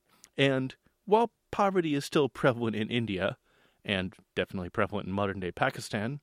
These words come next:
today India is doing pretty well. In the early nineteen sixties, though,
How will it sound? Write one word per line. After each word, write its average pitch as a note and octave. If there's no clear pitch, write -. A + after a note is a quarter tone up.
today A#3+
India F3
is C3
doing B2
pretty E3+
well. F#2+
In G3
the A#3
early C#4
nineteen G3
sixties, -
though, G2+